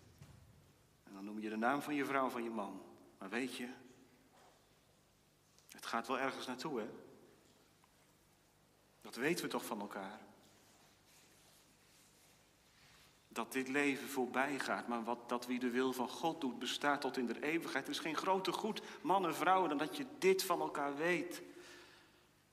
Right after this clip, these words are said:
Dat je dit met elkaar beoefent, in alle gebrek, in alle voorlopigheid.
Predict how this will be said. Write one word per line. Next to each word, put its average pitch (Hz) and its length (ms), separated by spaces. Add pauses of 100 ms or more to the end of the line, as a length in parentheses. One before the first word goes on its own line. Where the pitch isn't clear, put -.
(1040)
Dat 135 200
je 170 60
dit 170 140
met 175 100
elkaar 160 240
beoefent, 151 600
in - 140
alle 233 280
gebrek, 214 720 (640)
in 151 140
alle 247 200
voorlopigheid. 226 920